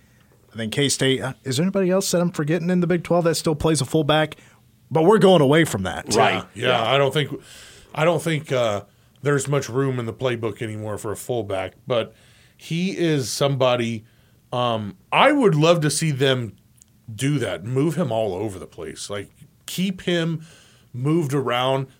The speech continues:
Speaker 3: to find those matchups that he is gonna exploit, because I think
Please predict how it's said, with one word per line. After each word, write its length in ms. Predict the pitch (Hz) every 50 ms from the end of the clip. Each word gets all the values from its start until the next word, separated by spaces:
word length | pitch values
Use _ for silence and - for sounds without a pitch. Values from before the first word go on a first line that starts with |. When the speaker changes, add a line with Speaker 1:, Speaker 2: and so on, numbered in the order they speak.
| _ _
Speaker 3:
to 120 | - 143 -
find 480 | - - - 123 120 139 147 143 135
those 180 | 135 131 113 95
matchups 540 | 104 110 104 117 117 - - 139 131 - -
that 160 | 117 98 -
he 180 | - 127 123 123
is 120 | 113 107
gonna 180 | 104 113 101 95
exploit, 540 | 92 - - - - - 110 113 123 135 131 - _ _ _ _ _ _ _
because 240 | 120 - 147 131
I 80 | 139 127
think 320 | - - 151 135 123 -